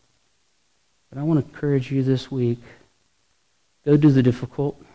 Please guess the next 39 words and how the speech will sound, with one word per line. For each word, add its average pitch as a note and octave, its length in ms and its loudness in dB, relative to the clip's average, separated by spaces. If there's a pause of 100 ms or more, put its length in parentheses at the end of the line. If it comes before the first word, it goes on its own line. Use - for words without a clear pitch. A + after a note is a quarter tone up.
(420)
do D3 220 8
the D3 260 6 (440)
unusual, C#3 840 6 (320)
if B2+ 140 -12
it - 100 -12
takes B2+ 300 -6
that, C3 340 -6 (1120)
and A2 120 -12
do A2 100 -4
the A2 80 -2
costly. G#2+ 680 -18 (2250)
There C#3 100 -4
have C3 120 -2
been D#3 120 8
enough D3+ 400 8
people B2+ 340 0
tragically B2+ 640 -2
lose A#2+ 260 0
their B2 140 0
lives A#2 440 -2
here C3 220 -6
in A2+ 80 -2
the A2+ 80 -2
recent A2+ 360 -6
month. A#2 400 -10
And C3 100 -8
I'm C3 80 -2
not - 180 -2
trying F#3+ 160 0
to F3+ 60 6
be F3 100 8
morbid, E3 340 8
and C#3 120 4
I'm G3 120 6
not G#3+ 160 0
trying F#3+ 180 0
to F3 60 2
scare E3+ 300 -2
anybody. B2 480 2